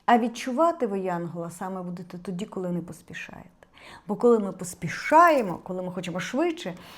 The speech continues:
з'являється метушня, агресія, і ми нічого не бачимо, не, ми спимо в цей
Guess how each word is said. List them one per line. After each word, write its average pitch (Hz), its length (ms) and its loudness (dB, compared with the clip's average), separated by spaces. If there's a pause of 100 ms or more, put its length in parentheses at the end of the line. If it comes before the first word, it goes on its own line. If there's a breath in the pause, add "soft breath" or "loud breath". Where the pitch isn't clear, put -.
(200 loud breath)
з'являється 185 760 0 (240 loud breath)
метушня, 262 720 6
агресія, 262 680 4
і 262 160 6
ми 294 120 10
нічого 285 280 6
не 262 80 6
бачимо, 262 320 4
не, 214 340 4
ми 214 220 0
спимо 208 540 -2
в 147 80 -8
цей - 220 -14